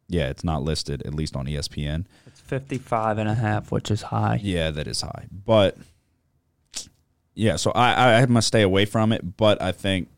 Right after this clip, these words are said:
Speaker 1: I could see it being a shootout. I, but I don't know.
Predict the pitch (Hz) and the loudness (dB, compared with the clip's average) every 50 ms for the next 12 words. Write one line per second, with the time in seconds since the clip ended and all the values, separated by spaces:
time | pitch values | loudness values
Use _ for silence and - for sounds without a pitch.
0 | _ _ _ _ _ _ _ _ _ - 110 107 - 107 - - 110 110 104 78 | _ _ _ _ _ _ _ _ _ -6 -4 -4 -4 -4 -4 -2 0 0 0 0
1 | 87 90 87 80 78 - - 80 78 73 73 76 76 - - _ _ _ 87 87 | -2 -4 -4 -4 -6 -8 -8 -8 -8 -6 -6 -6 -6 -8 -10 _ _ _ -10 -10
2 | 82 - 92 87 - - - _ _ _ _ _ _ _ - 104 92 85 82 78 | -6 -4 -4 -4 -4 -6 -10 _ _ _ _ _ _ _ -14 -12 -10 -8 -8 -10
3 | 73 73 85 | -10 -12 -14